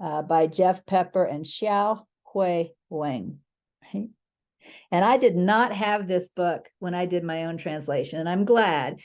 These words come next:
because they do their own word for word. So I was not tempted to copy them because I, I didn't have this yet. I only got this a few days ago. But, um, let me show you what they did with their word for word. And then I'll, I'll go back and show you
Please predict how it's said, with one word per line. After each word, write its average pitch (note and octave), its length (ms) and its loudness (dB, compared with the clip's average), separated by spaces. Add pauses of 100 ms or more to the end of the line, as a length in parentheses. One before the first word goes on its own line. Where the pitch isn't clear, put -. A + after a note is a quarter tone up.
(160)
because F#3+ 300 0
they G#3+ 240 4
do G#3+ 120 2
their F#3 200 2
own F3+ 180 -2
word E3+ 320 2
for E3 140 -2
word. D3 360 0
So D#3 340 0 (340)
I F3+ 60 2
was F#3 160 4
not F#3 300 -4
tempted A3+ 600 0
to F3 280 2
copy G3+ 400 -2
them D3 220 -4
because E3 240 -6
I, D#3+ 180 -2
I E3 40 -4
didn't E3 220 -6
have E3 280 -6
this D3 180 -6
yet. A3+ 160 -2
I F#3+ 120 0
only A3 180 0
got F3+ 240 -2
this F#3 180 -4
a F3 60 -8
few F3+ 200 -6
days D#3+ 280 0
ago. A#2 320 -10 (1500)
But, F#3+ 300 4 (100)
um, F3+ 320 -4
let B3 180 2
me D#4+ 140 0
show A#3+ 360 6
you F#3+ 220 4
what E3+ 240 2
they F#3 220 0
did F3+ 300 0
with D#3+ 160 -4
their E3+ 200 0
word D3+ 320 -4
for D3 140 -12
word. C3+ 480 -4 (100)
And E3+ 140 -4
then G3+ 100 0
I'll, F#3+ 240 0
I'll F3 140 0
go F3+ 160 -2
back F3 260 0
and E3 80 -8
show E3 220 -2
you D#3 420 -4